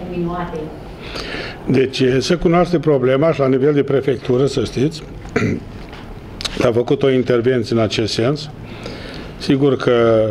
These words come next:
Speaker 2: fără scuze sau ministerul, știți, uh, nu este la, uh, partidul nostru, însă asta nu scuză cu nimic. Uh,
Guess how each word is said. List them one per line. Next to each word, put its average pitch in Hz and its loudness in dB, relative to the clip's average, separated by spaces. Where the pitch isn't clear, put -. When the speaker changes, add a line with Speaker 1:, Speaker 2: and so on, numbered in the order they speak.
Speaker 2:
fără 135 2
scuze 110 0
sau 98 0
ministerul, 117 2
știți, - -2
uh, - -4
nu 139 4
este 110 2
la, 95 2
uh, 101 2
partidul 110 2
nostru, 135 2
însă 113 2
asta 113 0
nu 110 2
scuză 98 -2
cu 98 -2
nimic. 117 2
Uh, - -4